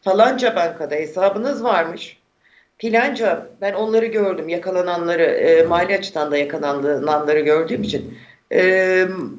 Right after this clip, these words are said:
şurada gayrimenkulünüz varmış, burada bilmem neyiniz varmış diye size açıktan soruyorlar. Bu mektuplar size geldi de siz yakalandınız diye düşünmeyin. Ha, yakalandınız mı, yakalanmadınız mı, verileriniz, e,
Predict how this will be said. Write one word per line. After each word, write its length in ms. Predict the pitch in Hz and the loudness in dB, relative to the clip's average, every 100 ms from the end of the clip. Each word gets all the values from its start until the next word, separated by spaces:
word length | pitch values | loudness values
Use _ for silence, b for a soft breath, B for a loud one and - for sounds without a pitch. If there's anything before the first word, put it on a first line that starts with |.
| - _ _ _ - | -20 _ _ _ -14
şurada 340 | - 254 247 | -6 0 2
gayrimenkulünüz 920 | 240 220 226 214 214 214 214 202 208 | 4 4 2 -2 -4 -6 -6 -6 -4
varmış, 480 | 233 262 240 - - | -4 -4 -6 -10 -6
burada 280 | 233 196 240 | -2 0 -2
bilmem 460 | 190 180 175 165 160 | -4 -2 -2 -2 -2
neyiniz 400 | 151 147 143 165 | -6 -4 -4 0
varmış 580 | 208 202 202 - - _ | 2 0 -4 -8 -12 _
diye 280 | 233 208 202 | -2 0 0
size 320 | - 214 - | -4 -6 -4
açıktan 520 | - 208 214 - 254 247 | -4 -6 -8 -6 -4 -4
soruyorlar. 600 | - 170 143 139 123 113 - B B B | -4 -2 0 2 2 -2 -6 B B B
Bu 80 | 233 | 2
mektuplar 640 | 277 285 277 285 - 170 | 2 2 -4 -4 2 4
size 260 | 165 - 208 | 2 -2 -2
geldi 500 | 208 170 196 240 285 - | 0 0 0 -6 -10 -4
de 280 | 208 170 - B _ | 0 0 -2 B _
siz 320 | - 262 170 | -16 -10 -4
yakalandınız 800 | 202 202 214 208 208 220 269 165 | -2 -2 0 0 0 -2 -4 -4
diye 220 | 220 240 | -2 -2
düşünmeyin. 640 | 180 - 156 127 117 - - _ B B B B | -6 -10 -8 -6 -6 -10 -20 _ B B B B
Ha, 140 | 254 | -2
yakalandınız 880 | 233 233 233 262 269 254 269 311 - | 2 2 2 0 0 0 -4 -6 -6
mı, 120 | 247 | -4
yakalanmadınız 1000 | 254 208 214 214 247 247 214 185 170 165 | 0 0 0 -2 -2 -2 -2 0 0 0
mı, 100 | 156 | -2
verileriniz, 720 | 160 214 208 240 233 - - 87 | -2 0 4 2 2 -6 -8 -2
e, 420 | 139 180 180 | 0 2 2